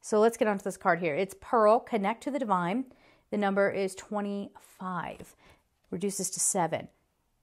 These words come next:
This is archangelic kind of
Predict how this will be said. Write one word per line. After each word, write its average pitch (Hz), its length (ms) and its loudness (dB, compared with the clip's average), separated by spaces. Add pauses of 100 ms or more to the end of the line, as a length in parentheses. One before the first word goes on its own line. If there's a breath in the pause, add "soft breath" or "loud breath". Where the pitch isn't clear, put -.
(640)
This 208 560 2 (100)
is 208 140 0
archangelic 190 960 0
kind 185 280 -4
of 160 120 -2